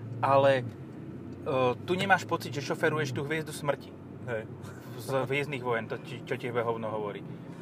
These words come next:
Speaker 2: Počuj, vieš čo, ja mám rovnaký pocit, e, teraz som mal minulý týždeň tú Cupru Leon, Leon,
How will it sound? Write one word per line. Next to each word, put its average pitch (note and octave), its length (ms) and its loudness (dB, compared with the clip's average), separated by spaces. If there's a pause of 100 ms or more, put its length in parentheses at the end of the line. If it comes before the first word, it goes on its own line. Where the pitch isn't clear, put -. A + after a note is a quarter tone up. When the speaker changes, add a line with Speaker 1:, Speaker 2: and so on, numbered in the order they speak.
(280)
Speaker 2:
Počuj, E3+ 240 0
vieš D#3+ 160 0
čo, F3 80 8
ja E3 80 8
mám E3+ 160 6
rovnaký D3+ 400 4
pocit, C3+ 400 -4
e, A#2+ 320 -4
teraz C3 240 4
som B2+ 240 -2
mal B2 160 2
minulý A#2+ 320 -6
týždeň A2+ 300 -10 (100)
tú G#2 160 -10 (320)
Cupru E3 480 -4 (160)
Leon, A#2+ 640 6 (400)
Leon, A#2 240 2